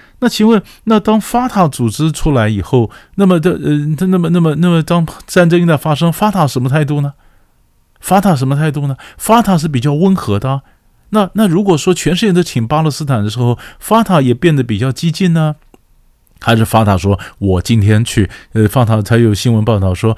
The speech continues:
法塔的这个头啊，阿巴斯啊，他飞到莫斯-，他准备要去莫斯科啊，他是不是要引进俄罗斯的一个力量进来呢？”哎，所以，所以法塔的下一步什么动向，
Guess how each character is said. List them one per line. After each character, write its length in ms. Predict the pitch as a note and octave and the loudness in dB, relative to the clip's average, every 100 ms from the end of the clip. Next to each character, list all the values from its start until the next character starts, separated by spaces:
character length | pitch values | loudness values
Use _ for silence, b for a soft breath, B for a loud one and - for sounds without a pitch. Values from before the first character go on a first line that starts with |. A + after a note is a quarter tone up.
| B - | B -2
法 200 | C3+ B2 | 0 2
塔 160 | A#2 | 2
的 140 | G2 G2 | 0 -2
这 140 | G#2+ | -2
个 80 | G2+ | -4
头 260 | - F2+ | -4 -2
啊， 120 | G#2 - | -2 -2
阿 80 | A2+ | 2
巴 140 | A#2+ | 2
斯 200 | A2+ B2 | 2 -2
啊， 100 | A2 b - | -2 b -10
他 120 | E3 | -6
飞 160 | F#3+ | -2
到 80 | E3+ | 0
莫 160 | E3+ F3 | 2 0
斯-， 180 | - D#3+ | -4 -4
他 140 | F#3 | -4
准 180 | - A#2 | 0 0
备 80 | D#3 | 2
要 120 | D#3+ | 0
去 120 | - | 0
莫 160 | F3 F3 | 0 0
斯 140 | - | -2
科 180 | - G3 | -2 -2
啊， 100 | F3+ b b b b b b - | -4 b b b b b b -4
他 80 | |
是 160 | A3 - | -4 0
不 60 | B3 | 2
是 60 | |
要 60 | F#3 | 2
引 220 | C3+ G#2+ | 2 0
进 240 | E3 F3+ - - | 0 -2 -2 0
俄 120 | A#3+ | 2
罗 160 | A3+ B3+ | 4 2
斯 300 | - D4+ C4+ | 0 0 2
的 120 | F3+ | 2
一 120 | A#2+ | 2
个 100 | A#2 | 2
力 160 | A2+ G#2 | 4 4
量 180 | F#2+ | 2
进 200 | F2+ G2+ | 2 0
来 200 | F2 E2 | 0 0
呢？” 180 | E2 F2 - _ _ _ _ _ _ _ | -2 -6 -10 _ _ _ _ _ _ _
哎， 140 | G3 G3 B | 0 0 B
所 200 | - C#4 | -2 0
以， 160 | C4 - | 0 -4
所 180 | - | -2
以 80 | B3+ | 0
法 300 | - - A#3+ | 0 -4 -6
塔 240 | B3 F3 B2+ | -2 0 2
的 140 | B2 | 0
下 240 | - C#3+ | 2 0
一 40 | A#2+ | 0
步 160 | A#2 | 0
什 140 | A2+ G2+ | -2 -2
么 100 | G2 | -2
动 220 | A#2 G2+ | 0 0
向， 240 | G#2 F#2+ | 0 -4